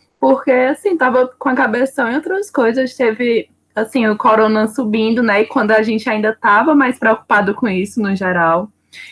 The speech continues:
E depois teve aqueles casos de racismo, que também teve muita mobilização e mexeram muito comigo.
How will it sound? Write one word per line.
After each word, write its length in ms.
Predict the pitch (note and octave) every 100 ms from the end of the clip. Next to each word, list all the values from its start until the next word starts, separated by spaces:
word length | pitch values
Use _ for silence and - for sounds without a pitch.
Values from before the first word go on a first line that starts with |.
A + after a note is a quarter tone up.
| -
E 180 | - A3+
depois 400 | G#3 A#3 B3 G#3+
teve 180 | B3+ G#3
aqueles 380 | A3 A3+ A3 -
casos 400 | A3+ G#3+ G#3+ A3
de 80 | A3+
racismo, 800 | A3 A#3 - A3 G#3 G#3 G#3+
que 100 | G#3+
também 260 | G#3+ G3+ G3
teve 240 | G#3 F#3+
muita 300 | G3+ F#3 G#3
mobilização 1000 | B3 A#3 A#3 A3+ A3 A3 B3 - A3 G3+ G#3
e 160 | G#3
mexeram 520 | F#3+ G3+ G#3 A3 G3+
muito 280 | G#3 G#3+ A3
comigo. 500 | - A#3 G#3 G3 G3+